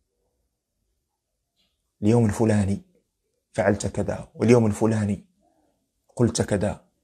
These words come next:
واليوم الفلاني كتبت كذا، واليوم الفلاني المنشور علقت عليه بكذا، واليوم الفلاني استهزأت من فلان بكذا،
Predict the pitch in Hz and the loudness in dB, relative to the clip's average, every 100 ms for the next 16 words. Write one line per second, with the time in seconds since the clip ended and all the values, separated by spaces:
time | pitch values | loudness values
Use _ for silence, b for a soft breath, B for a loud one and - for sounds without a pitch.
0 | _ 120 165 175 135 151 190 185 123 151 | _ 4 6 6 4 4 6 4 2 -2
1 | 147 131 - - 185 110 95 _ _ _ | 0 0 0 0 0 0 -4 _ _ _
2 | _ _ _ _ _ _ _ _ _ b | _ _ _ _ _ _ _ _ _ b
3 | b b 135 170 165 139 160 175 185 170 | b b 6 8 6 4 4 6 6 4
4 | 123 - _ - 117 135 131 165 151 - | 2 -4 _ -8 -2 0 2 2 2 2
5 | - 113 135 160 - 120 127 156 135 143 | 4 6 6 4 4 2 2 2 0 -2
6 | 139 156 120 - _ _ _ - _ _ | -2 0 0 -4 _ _ _ -20 _ _
7 | _ _ _ _ _ _ _ _ _ _ | _ _ _ _ _ _ _ _ _ _
8 | _ 127 165 180 160 170 180 185 147 - | _ 6 8 8 6 6 8 8 6 4
9 | 160 135 113 170 - 151 156 135 156 175 | 4 4 6 6 4 2 2 4 4 6
10 | 156 139 143 160 120 - | 6 2 2 2 2 -2